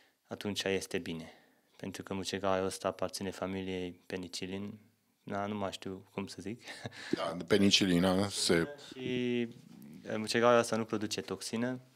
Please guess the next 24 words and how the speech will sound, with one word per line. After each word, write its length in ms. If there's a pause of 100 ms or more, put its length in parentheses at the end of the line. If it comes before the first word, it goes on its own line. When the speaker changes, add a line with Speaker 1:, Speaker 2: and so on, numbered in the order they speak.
(460)
Speaker 1:
și, 640 (560)
uh, 320
ajută 560
la 400 (560)
formarea 580
unui, 400
unor 320 (560)
gusturi 500
mai 240
interesante 800
în 100
caș. 400 (600)
Speaker 2:
Deci, 240
pur 140
și 160
simplu, 280
dă 120
anumită 500
savoare, 760 (420)
uh, 280 (300)
produsului, 360
nu? 280 (280)
Speaker 1:
Da, 200 (200)
da. 120